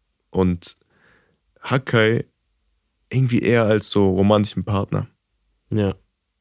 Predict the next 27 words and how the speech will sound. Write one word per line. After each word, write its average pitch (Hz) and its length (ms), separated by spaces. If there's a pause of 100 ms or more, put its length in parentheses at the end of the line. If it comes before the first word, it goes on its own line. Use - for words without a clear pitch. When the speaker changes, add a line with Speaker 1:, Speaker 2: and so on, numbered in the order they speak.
(120)
Speaker 1:
Also 101 160
ich, - 160 (120)
ich - 140
sehe 123 120
die 123 100
beiden 110 240
schon 117 180
als 98 200
schwules 104 300
Paar. 101 340
Das, - 360 (100)
das - 180
wird 107 120
klappen. 95 380
Speaker 2:
Ja. 90 220 (580)
Aber 120 440 (300)
um 117 140
das 110 160
Ganze 110 260
nochmal 104 280
ein 101 80
bisschen 98 400
ernster 98 360
zu - 120
machen 107 260
und 98 140
über 95 320